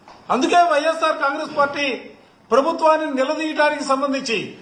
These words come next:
ప్రభుత్వం తప్పులు చేస్తుంటే ఎత్తి చూపడానికి సంబంధించి, ప్రజా సమల్ని, ప్రజా సమస్యల్ని ప్రతిబింబించడానికి సంబంధించి ఇవాళ ప్రధాన ప్రతిపక్షంగా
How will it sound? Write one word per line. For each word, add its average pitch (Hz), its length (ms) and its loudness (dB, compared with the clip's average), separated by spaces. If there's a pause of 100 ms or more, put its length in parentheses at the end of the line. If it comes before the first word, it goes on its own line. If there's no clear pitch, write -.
(440)
ప్రభుత్వం 320 400 2 (120)
తప్పులు 294 360 0
చేస్తుంటే 294 420 -2
ఎత్తి 339 240 -4
చూపడానికి 294 500 0
సంబంధించి, 269 440 -2 (680)
ప్రజా 294 240 4 (160)
సమల్ని, 311 400 0 (540)
ప్రజా 285 220 4 (180)
సమస్యల్ని 302 580 0 (340)
ప్రతిబింబించడానికి 302 1160 0
సంబంధించి 285 460 -2 (500)
ఇవాళ 247 200 4 (680)
ప్రధాన 254 360 2 (540)
ప్రతిపక్షంగా 302 640 0